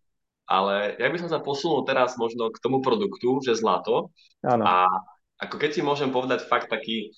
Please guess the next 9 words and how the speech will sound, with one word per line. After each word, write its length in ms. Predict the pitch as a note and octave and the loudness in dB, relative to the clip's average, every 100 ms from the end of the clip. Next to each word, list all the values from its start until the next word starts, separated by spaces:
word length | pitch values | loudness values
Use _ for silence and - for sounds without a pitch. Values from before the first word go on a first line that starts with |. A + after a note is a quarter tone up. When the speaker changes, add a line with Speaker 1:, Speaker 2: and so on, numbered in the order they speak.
| _ | _
Speaker 1:
lebo 240 | A2 A#2 B2 | 0 2 2
nakupujem 400 | C3+ D3+ D#3+ C#3 | 0 4 4 6
aj 120 | B2+ | 6
ja 80 | C3 | 4
zlato, 400 | G#2+ F#2+ E2 - D#2+ | 4 0 -2 -6 -4
hej? 160 | G#2 B2+ | -2 2
Speaker 2:
Áno. 400 | A#2 G#2 - _ | 4 4 -2 _
Speaker 1:
A, 160 | - F#2 F2+ F2+ F#2 - _ | -2 0 2 0 -2 -8 _
e, 120 | - | -10